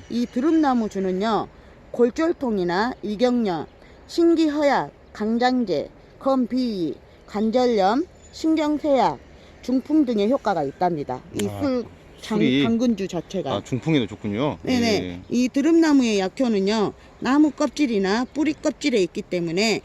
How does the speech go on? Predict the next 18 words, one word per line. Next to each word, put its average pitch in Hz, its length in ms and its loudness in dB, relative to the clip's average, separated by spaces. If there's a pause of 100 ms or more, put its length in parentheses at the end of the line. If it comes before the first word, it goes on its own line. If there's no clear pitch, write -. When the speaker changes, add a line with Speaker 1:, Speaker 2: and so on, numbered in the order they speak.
(260)
Speaker 1:
주로 240 420 2
수피와 233 680 0
금피를 254 500 0
사용한답니다. 214 880 -2 (600)
자, 165 220 -6
그것은 220 560 -2 (300)
삼월에서 294 540 2
오월에 220 420 4
채취한 220 680 -2
수피와 254 420 -2
금피를 196 560 -2
썰어서 214 720 -2 (400)
말려서 269 560 2
사용하거나 226 760 -2 (300)
아니면 226 440 0
생으로 359 400 2
사용하시면 240 600 -4
돼요. 147 320 -2